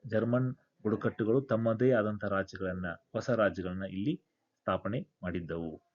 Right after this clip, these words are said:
ಆದರೆ ಪೂರ್ವ ಭಾಗದಲ್ಲಿ, ಅಂದರೆ ಪೂರ್ವದ ರೋಮನ್ ಸಾಮ್ರಾಜ್ಯ ಯಥಾವತ್ತಾಗಿ ಮುಂದುವರೆದಿತ್ತು. ಕಾನ್ಸ್ಟಾಂಟಿನೋಪಲ್‌ನನ್ನ ರಾಜಧಾನಿಯನ್ನಾಗಿ ಹೊಂದಿರುವಂತಹ ಈ ಪೂರ್ವನ ರೋಮನ್ ಸಾಮ್ರಾಜ್ಯ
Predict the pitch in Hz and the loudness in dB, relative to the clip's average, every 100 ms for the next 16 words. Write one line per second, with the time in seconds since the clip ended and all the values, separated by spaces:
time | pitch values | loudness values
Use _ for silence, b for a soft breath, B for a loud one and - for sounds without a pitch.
0 | _ _ 92 104 92 87 80 - - _ | _ _ -4 -2 -2 -6 -10 -18 -20 _
1 | - 151 143 127 92 92 92 85 82 80 | 6 6 8 4 2 -6 -8 -10 -12 -16
2 | _ 98 98 143 165 _ _ _ _ _ | _ -8 -4 -4 -6 _ _ _ _ _
3 | _ 131 135 127 123 117 110 110 113 117 | _ 2 4 4 4 4 2 -2 -6 -14
4 | _ - 117 101 98 90 85 98 87 - | _ -12 -6 -4 0 -2 -2 -4 -6 -8
5 | _ 104 - 113 107 101 - 95 87 90 | _ -12 -6 -2 -2 -4 -4 -6 -4 -6
6 | 85 - - _ _ _ 104 104 98 90 | -6 -10 -20 _ _ _ -4 0 0 0
7 | 82 80 - 85 80 101 95 - 113 110 | -4 -8 -6 -6 -6 -6 -6 -4 -4 -4
8 | 107 95 92 95 95 87 87 107 151 b | -4 -4 -2 -2 -2 -4 -6 -6 -8 b
9 | b - 98 98 110 113 107 101 98 95 | b -6 -2 0 0 -2 0 0 -2 -2
10 | 92 90 92 92 92 90 87 85 87 - | -4 -6 -8 -8 -4 -4 -6 -10 -12 -10
11 | 113 131 _ _ _ 156 135 135 - - | -8 -10 _ _ _ -6 -6 -6 -8 0
12 | 139 139 135 127 131 - - 120 113 113 | 2 4 2 0 -2 -4 -4 -2 0 -2
13 | 110 104 95 98 98 | -4 -6 -4 -2 0